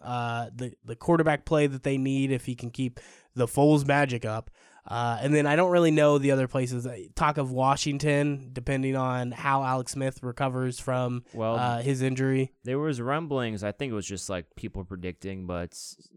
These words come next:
Speaker 2: the prediction is that, uh, the Redskins will trade for, uh, Flacco. And,
Speaker 1: Wow.
Speaker 2: and it is John DeFilippo.
Speaker 1: I thought it was stupid for the Redskins to try to trade for Carson Wentz and give everything up.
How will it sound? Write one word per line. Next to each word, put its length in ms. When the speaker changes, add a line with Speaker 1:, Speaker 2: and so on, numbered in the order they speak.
Speaker 2:
the 420
prediction 540
is 240
that, 180
uh, 240
the 140
Redskins 460
will 100
trade 400
for, 560
uh, 600
Flacco. 580
And, 220
Speaker 1:
Wow. 20
Speaker 2:
and 180
it 80
is 220
John 320
DeFilippo. 720
Speaker 1:
I 180
thought 260
it 40
was 120
stupid 360
for 120
the 480
Redskins 640
to 160
try 180
to 80
trade 320
for 160
Carson 340
Wentz 180
and 40
give 140
everything 340
up. 160